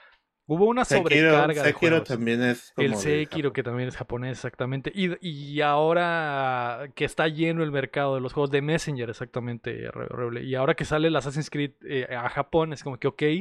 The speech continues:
Speaker 1: lo pedimos hace diez años, ahora ya no nos emociona tanto, ¿no? Yo pensé que iba a haber mucho más hype, pero igual estamos reaccionando justo después de la presentación.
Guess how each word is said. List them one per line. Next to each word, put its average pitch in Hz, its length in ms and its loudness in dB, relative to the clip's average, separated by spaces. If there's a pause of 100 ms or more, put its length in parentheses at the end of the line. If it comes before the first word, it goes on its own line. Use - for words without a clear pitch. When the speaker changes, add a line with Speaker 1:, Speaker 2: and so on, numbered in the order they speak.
(600)
Speaker 1:
lo 120 100 -4
pedimos 131 320 -2
hace 147 180 -2
diez 139 220 -4
años, 143 540 -6 (480)
ahora 117 800 -2 (500)
ya 139 160 -2
no 143 100 -4
nos 143 160 -6
emociona 131 420 -6
tanto, 123 300 -8
¿no? 151 80 -2
Yo 175 160 0
pensé 226 200 0
que 233 80 4
iba 214 60 4
a - 20 4
haber 202 120 4
mucho 180 340 0
más 147 180 -2
hype, 147 120 0
pero 147 160 0
igual 190 300 4
estamos 202 360 0
reaccionando 156 600 -2
justo 170 360 2
después 139 300 0
de 147 80 0
la 127 120 -2
presentación. 120 640 -6